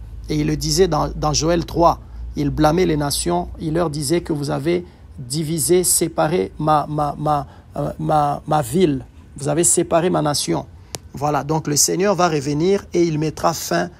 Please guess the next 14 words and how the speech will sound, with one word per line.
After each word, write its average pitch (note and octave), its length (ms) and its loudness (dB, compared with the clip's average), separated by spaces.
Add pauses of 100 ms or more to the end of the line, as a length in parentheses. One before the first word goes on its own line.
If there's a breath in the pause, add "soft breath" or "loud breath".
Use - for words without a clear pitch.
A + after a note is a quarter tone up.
(200 loud breath)
à D#3+ 140 0
la D#3 140 0
guerre E3 460 0
d'Armageddon. D3 960 -2 (540 loud breath)
Donc C#3+ 220 -2
voilà D3+ 220 4
un E3+ 100 0
peu F3 280 -2
ce - 120 2
que - 80 -6
je C#3 120 -4
voulais D3+ 180 -2
partager D3 480 -4
aujourd'hui. C#3 540 -4